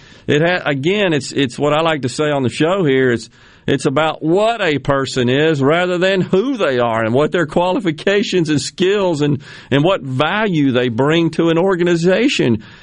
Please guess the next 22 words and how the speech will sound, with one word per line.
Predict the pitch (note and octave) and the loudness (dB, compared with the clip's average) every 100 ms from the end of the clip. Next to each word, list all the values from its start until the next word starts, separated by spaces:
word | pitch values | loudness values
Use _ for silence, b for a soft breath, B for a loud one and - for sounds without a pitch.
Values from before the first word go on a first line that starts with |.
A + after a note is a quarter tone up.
| B | B
W-, | - C#3 | 0 0
we | - D#3+ | 2 0
seem | F#3 G3 G3 F3 | 0 0 0 2
to | D#3 | 0
have | D#3 D3+ | 2 0
replaced | C3 C#3+ C3 - D#3+ G3 F3+ - | 0 0 0 0 2 0 -2 -2
that | D#3 D#3 - b b b - | -2 -2 -6 b b b -2
kind | F#3 | 0
of | D3+ | 0
merit-based | B2 C3+ D#3+ E3+ C#3 C3 D#3 E3+ E3 D#3 | 0 2 2 0 -2 -2 0 -2 -2 0
and | C3+ | 0
achievement-based, | A#2+ - - F3+ E3+ D#3 C#3 B2 D3+ E3 D3+ - b b b b _ - | -2 -2 0 0 2 0 -2 -2 0 0 -4 -14 b b b b _ -4
uh, | B2+ C#3+ C#3 | 0 0 0
environment | D#3 C#3 A#2 C3+ D3 G3 E3 C#3 D3+ D3 | 0 0 0 0 0 0 0 0 0 0
that | C3+ | -2
has | C3 | 0
made | B2 D3 D#3+ | 0 0 2
this | D#3 D3+ | -2 0
com-, | D#3+ D#3 D3+ - | -2 -2 -6 -6
country | - D#3+ D#3+ | -2 -2 -2
so | C#3 - D#3 | -2 0 0
great | A#2 B2 F3+ F#3+ - | 2 2 2 0 -6